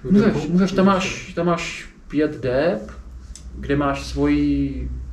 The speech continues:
Speaker 1: tašku nějakou, která vlastně s tebou cestuje, to znamená, organizátoři ti, eh, převážej,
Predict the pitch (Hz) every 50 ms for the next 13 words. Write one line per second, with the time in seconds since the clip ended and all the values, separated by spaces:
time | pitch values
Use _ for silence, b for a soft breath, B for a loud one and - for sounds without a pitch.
0 | - - 113 - - - - - 147 151 151 147 139 139 139 - 170 160 160 -
1 | 143 135 131 131 127 - - 139 139 - - 135 135 143 139 - 127 117 - -
2 | - 110 104 135 135 135 123 127 131 123 131 131 127 127 127 123 123 139 131 -
3 | 135 127 - - 131 127 127 127 131 131 127 127 127 131 131 B B B B B
4 | B B B B B B B B B B B - - - 123 123 113 117 - -
5 | 92 - - - - - - - - - 139 131 131 127 127 127 139 135 139 156
6 | 175 185